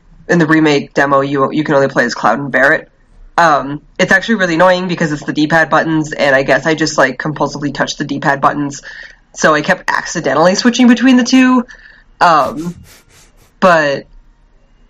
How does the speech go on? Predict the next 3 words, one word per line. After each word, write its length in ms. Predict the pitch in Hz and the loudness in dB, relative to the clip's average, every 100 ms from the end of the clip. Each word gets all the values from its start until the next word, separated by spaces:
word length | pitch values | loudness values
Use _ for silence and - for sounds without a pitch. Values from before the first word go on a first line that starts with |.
| _ | _
um, 440 | 185 170 117 - - | 2 2 0 -6 -4
also, 600 | 196 226 233 254 226 - - _ _ _ _ - | 0 0 2 4 4 2 -8 _ _ _ _ -2
Barret's 440 | 220 262 339 - | 2 4 2 -2